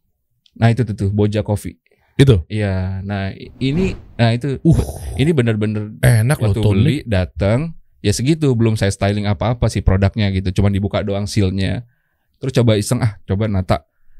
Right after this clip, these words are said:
Speaker 1: ada karung-karungan gitu, ada ini segala macam, coba deh ditata, difoto. Eh, ternyata kok nggak sesulit yang saya bayangin gitu.
Speaker 2: Oke.
Speaker 1: Kok ternyata dengan tempat yang seadanya aja kok bisa ya gitu ya.
Speaker 2: Oke.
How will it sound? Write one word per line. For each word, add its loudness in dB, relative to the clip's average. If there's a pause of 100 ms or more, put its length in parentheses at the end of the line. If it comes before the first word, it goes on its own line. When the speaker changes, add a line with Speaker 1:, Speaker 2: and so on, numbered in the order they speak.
(240)
Speaker 1:
ada 0
karung-karungan 0
gitu, 0
ada 0
ini -2
segala -2
macam, -2
coba -4
deh 0 (300)
ditata, 0
difoto. -2 (560)
Eh, 4
ternyata 0 (1120)
kok 0
nggak -2
sesulit -2
yang -2 (560)
saya -2
bayangin 0
gitu. 4
Speaker 2:
Oke. 2
Speaker 1:
Kok 4
ternyata -4
dengan 0
tempat 2
yang -4
seadanya 0
aja 0
kok -2
bisa 2
ya 0
gitu -6
ya. -10 (120)
Speaker 2:
Oke. 4